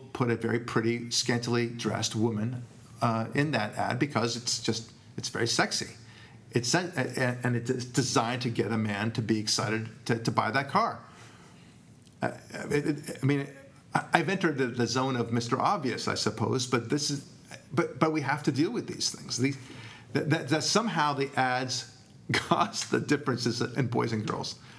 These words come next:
All right. And here's another ridiculous, uh, sorry, another reason why this notion that somehow it's socialized is so ridiculous, right? Okay, so if it were socialized, then you would expect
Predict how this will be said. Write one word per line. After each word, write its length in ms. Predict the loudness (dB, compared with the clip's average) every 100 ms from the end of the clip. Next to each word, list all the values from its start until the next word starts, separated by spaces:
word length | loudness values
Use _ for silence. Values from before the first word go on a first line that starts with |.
| -20 -4 0
All 80 |
right. 120 | 0 -4 -16 -20 -20 -8 0
And 140 | 2
here's 160 | 2 2
another 280 | 2 2 0 0
ridiculous, 720 | 0 2 2 2 2 0 -2 -8 -4
uh, 340 | -4 -2 -2
sorry, 280 | 2 2 2 0
another 260 | 0 2
reason 240 | 0 0 0
why 280 | 0 -2 -6 -4
this 320 | 0 0 2
notion 480 | 0 0 0 -2 -2
that 180 | -2
somehow 300 | 0 0 0
it's 100 | -2
socialized 480 | -2 0 0 -2 -2
is 120 | 0
so 100 | 0
ridiculous, 760 | 0 -2 -4 -6 -8 -6 -8 -4
right? 220 | -2 -2 -4 -12 -20 -20 -20 -18 -20 -20 -20 -18 -6 -2
Okay, 240 | 0 -2 -8 -20 -2
so 400 | 2 4 2 0 2
if 160 | 2
it 100 | 2
were 120 | 0
socialized, 840 | 2 2 2 -2 -6 -4 -6 -4 0
then 320 | 0 0 -2 0
you 140 | 2
would 100 | 2
expect 520 | 0 0 0 0 -6